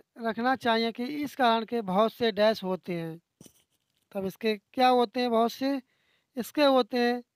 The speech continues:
स्तर होते हैं। रोग के क्या होते हैं? रोग के बहुत स्तर होते हैं। बढ़ते हैं अपने अगले प्रश्न की तरफ।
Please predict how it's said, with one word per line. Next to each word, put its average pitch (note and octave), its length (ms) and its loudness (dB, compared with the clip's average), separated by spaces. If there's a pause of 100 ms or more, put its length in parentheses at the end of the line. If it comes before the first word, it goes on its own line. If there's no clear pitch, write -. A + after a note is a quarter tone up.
(160)
स्तर A3 340 0
होते F#3 280 -2
हैं। G3 80 -2
रोग G3+ 240 0
के A#3+ 100 -4
क्या C4 160 0
होते B3+ 320 2
हैं? G3+ 100 -2
रोग G3+ 260 -4
के C4+ 100 -8
बहुत A3+ 340 0
स्तर A3 280 -6
होते G3+ 280 -4
हैं। F3+ 220 -4 (1600)
बढ़ते G#3 300 -2
हैं G#3 80 4
अपने G#3 200 0
अगले G#3+ 260 2
प्रश्न G#3+ 240 -6
की A3+ 120 -4
तरफ। G#3+ 260 2